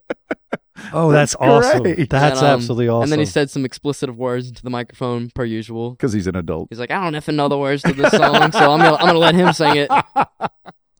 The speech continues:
Speaker 3: So I got to sing the song, and then me and him traded solos. It was really
Speaker 2: Oh, my
Speaker 3: awesome.
Speaker 2: gosh.
Speaker 3: That's, that's on YouTube as well.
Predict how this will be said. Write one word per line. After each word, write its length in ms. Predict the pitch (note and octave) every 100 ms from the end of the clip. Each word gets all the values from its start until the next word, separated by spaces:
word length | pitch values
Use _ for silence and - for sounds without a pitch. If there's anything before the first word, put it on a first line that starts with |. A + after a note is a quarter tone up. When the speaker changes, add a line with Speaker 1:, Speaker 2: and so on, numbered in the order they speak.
| -
Speaker 3:
So 260 | - C#3 C3
I 180 | A2+
got 140 | D3 D#3
to 60 |
sing 200 | D#3 E3
the 60 | D3+
song, 640 | - C#3+ C#3 C#3 C#3 C#3 - _
and 180 | B2 B2
then 400 | B2 A#2+ A#2+ A#2+
me 220 | - C3 C3
and 80 |
him 180 | C#3 B2+
traded 320 | A#2+ C3 A#2+
solos. 640 | - A#2+ A#2 A2+ A2+ A2+ -
It 80 | A#2
was 420 | A2+ G#2 - - _
really 160 | - G#2+
Speaker 2:
Oh, 20 |
my 60 | F3+
Speaker 3:
awesome. 340 | F3 E3+ C#3+
Speaker 2:
gosh. 80 | A#2+
Speaker 3:
That's, 200 | D3 E3 -
that's 220 | C#3+ C#3+
on 140 | A#2
YouTube 260 | G#2 G2+ G2+
as 120 | G2
well. 340 | G#2 G#2 G#2